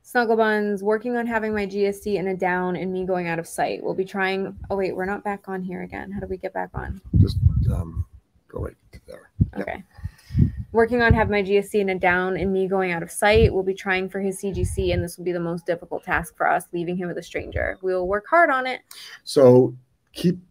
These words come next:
Speaker 2: keep role playing it, but I also want you to know, who said that? Snuggle Buns?
Speaker 1: Yep.
Speaker 2: Snuggle Buns, I just want you to know,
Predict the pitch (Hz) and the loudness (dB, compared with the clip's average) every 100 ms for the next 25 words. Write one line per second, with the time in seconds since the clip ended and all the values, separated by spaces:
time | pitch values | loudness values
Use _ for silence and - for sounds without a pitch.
0 | - 190 175 - 120 120 151 151 170 160 | -6 -2 -2 4 4 4 4 6 6 6
1 | 127 113 123 127 127 123 117 107 110 123 | 4 2 0 0 0 0 0 2 4 4
2 | 113 - _ - 131 120 98 87 - 104 | 0 -6 _ -12 -10 -4 -4 -4 -4 -4
3 | 104 127 127 - - - 185 - 165 160 | 0 -2 -2 -12 -14 -8 -6 0 2 4
4 | 135 120 139 190 180 143 120 113 101 92 | 4 2 0 -2 -2 0 2 2 0 -4
5 | 90 | -8